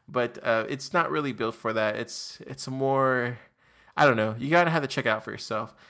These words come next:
It's on the lower tier of these coins that I'm talking about here, under ten cents. But I do wanna mention it because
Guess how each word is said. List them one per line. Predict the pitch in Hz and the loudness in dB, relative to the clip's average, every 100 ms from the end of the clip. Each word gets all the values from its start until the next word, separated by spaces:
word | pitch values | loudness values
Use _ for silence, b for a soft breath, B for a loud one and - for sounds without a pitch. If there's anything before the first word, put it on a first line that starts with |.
| B | B
It's | 156 220 | -4 -2
on | 214 | 0
the | |
lower | 165 143 139 | 2 4 2
tier | 139 143 135 131 | 0 -2 0 0
of | - 123 123 123 127 | 2 4 4 2 -4
these | 127 | -8
coins | - - 127 127 123 | -8 -6 -4 -4 -4
that | 123 | -4
I'm | 117 | 2
talking | 123 127 | 2 2
about | 120 | -2
here, | 127 139 | 0 -2
under | 120 120 | -2 -6
ten | - 123 | -6 -6
cents. | 131 123 | -6 -6
But | - | -2
I | 127 | -2
do | 131 | 0
wanna | 165 147 | 0 2
mention | 117 113 127 | 0 -4 -6
it | 113 | -10
because | - 127 113 | -4 -4 -4